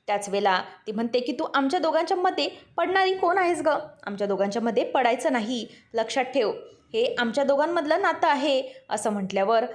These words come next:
राज आणखीनच चिडून तिच्याकडे बघायला लागतो. सावरी आता म्हणत असते की, "प्लीज मॅडम, आता खाली या ना. नित्या मॅडम, अहो माझं ऐका ना प्लीज,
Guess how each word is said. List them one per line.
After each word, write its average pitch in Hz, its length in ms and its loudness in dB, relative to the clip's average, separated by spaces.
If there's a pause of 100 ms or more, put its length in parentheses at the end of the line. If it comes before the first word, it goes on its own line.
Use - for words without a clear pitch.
(160)
राज 208 300 2
आणखीनच 240 480 -2
चिडून 262 200 0
तिच्याकडे 262 380 -2
बघायला 240 400 2
लागतो. 240 440 -2 (180)
सावरी 349 400 2
आता 427 200 2
म्हणत 381 280 0
असते 359 280 -2 (400)
की, 254 400 -4 (260)
"प्लीज 285 300 -4 (420)
मॅडम, 240 300 2 (120)
आता 233 360 0 (280)
खाली 254 200 0
या 262 120 4
ना. 214 100 0 (340)
नित्या 330 280 -2
मॅडम, 330 200 2 (100)
अहो 285 320 2
माझं 254 240 2
ऐका 214 240 0
ना 277 100 0
प्लीज, 262 320 -4